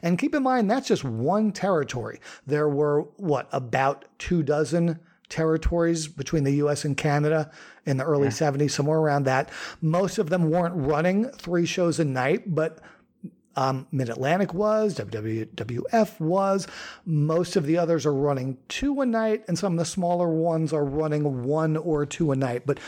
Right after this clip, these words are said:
Speaker 1: when you think about how many shows that means in a given night, you know, you're talking upwards of fifty house shows
Speaker 2: Yeah.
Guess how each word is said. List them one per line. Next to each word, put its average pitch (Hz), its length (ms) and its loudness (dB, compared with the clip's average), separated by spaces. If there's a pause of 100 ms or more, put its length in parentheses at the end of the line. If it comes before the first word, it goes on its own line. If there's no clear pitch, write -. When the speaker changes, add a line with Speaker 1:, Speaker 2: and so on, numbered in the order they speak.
(160)
Speaker 1:
when 170 160 2
you 151 180 2
think 220 260 -2
about 151 320 0
how - 440 -4
many 180 320 2
shows 160 480 -2
that 156 200 -2
means 156 300 2
in 139 100 0
a 123 60 -6
given 123 380 -2
night, 160 260 0
you 185 120 0
know, 135 60 0
you're 156 140 2
talking 160 460 0 (420)
upwards 185 420 0
of 139 120 0
fifty 147 420 -2
house 139 280 2
shows 127 500 2 (200)
Speaker 2:
Yeah. 147 180 0